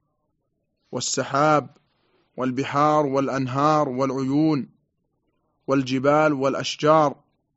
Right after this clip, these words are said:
وآثار قوم هلكوا، كما قال تعالى: "إن في خلق السماوات والأرض واختلاف الليل والنهار"، إلى قوله: "لآيات لقوم يعقلون".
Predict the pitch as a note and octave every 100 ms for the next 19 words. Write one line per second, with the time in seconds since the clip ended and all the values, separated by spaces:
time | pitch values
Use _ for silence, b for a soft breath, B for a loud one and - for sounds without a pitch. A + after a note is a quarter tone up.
0 | _ _ _ _ - C#3 D#3 C#3+ C3 D3
1 | C#3+ C3+ B2+ D3 D#3 C#3+ C3+ C3 D3 D3
2 | - C3+ - _ _ _ _ _ _ _
3 | _ _ _ _ _ - G3 F3+ D#3 -
4 | D3+ D3 C3+ C#3 D3 D3+ C#3+ C#3 B2+ _
5 | _ _ - D3+ C#3+ C#3 C#3 B2+ C3+ D#3
6 | - C#3+ - C#3 C#3 C3 B2 C#3+ C#3+ C3+
7 | C3+ C3 B2+ C#3 D#3 C3 C3+ _ _ _
8 | _ _ _ _ - A2 - C#3 D3 D3+
9 | D3+ D3 D#3 D3+ D3 D3 C#3+ C#3+ D3+ D#3+
10 | D#3+ C#3+ - _ _ _ _ _ _ _
11 | _ C#3+ C#3+ C#3 B2+ D3 D3 C#3 C3+ C3+
12 | B2+ B2+ C3 C3 B2+ A#2+ B2+ C#3+ D3+ C#3+
13 | C#3+ C#3+ B2+ B2 B2 C3+ C3 B2+ B2+ B2
14 | A2 - A#2+ B2 C3+ G#2